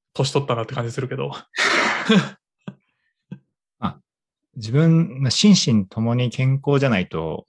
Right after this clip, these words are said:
Speaker 2: 何もできないし、何にも成果上がってこないからね。やっぱ余裕がある状態じゃないと、なかなか辛いんじゃないかなっ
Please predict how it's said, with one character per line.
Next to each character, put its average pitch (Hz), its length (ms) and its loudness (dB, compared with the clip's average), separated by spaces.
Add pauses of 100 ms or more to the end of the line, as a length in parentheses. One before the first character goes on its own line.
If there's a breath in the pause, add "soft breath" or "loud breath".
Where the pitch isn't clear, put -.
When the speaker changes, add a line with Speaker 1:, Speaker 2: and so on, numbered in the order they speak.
Speaker 2:
何 110 240 2
も 143 120 6
で 139 80 4
き 139 120 0
な 107 100 2
い 87 80 -2
し、 85 420 -4 (500)
何 135 280 4
に 139 120 6
も 139 420 4
成 139 240 -4
果 90 160 -2
上 92 60 0
が 98 80 0
っ 95 80 -8
て - 120 -14
こ 117 120 -6
な 76 100 -2
い 78 60 -8
か - 120 -16
ら - 60 -20
ね。 - 60 -20 (1900)
や - 40 -20
っ - 40 -20
ぱ 101 180 0
余 120 120 4
裕 160 200 6
が 160 160 2
あ 156 60 4
る 107 120 4
状 95 200 0
態 98 200 0
じ 95 80 0
ゃ 95 60 2
な 87 80 2
い 85 100 -6
と、 - 200 -12 (960)
な 104 160 -8
か 110 100 -2
な 110 120 2
か 110 120 -2
辛 117 240 0
い 95 60 4
ん 90 60 4
じ 80 80 -2
ゃ 78 40 -4
な 80 80 -4
い - 60 -12
か - 100 -12
な - 60 -10
っ - 40 -16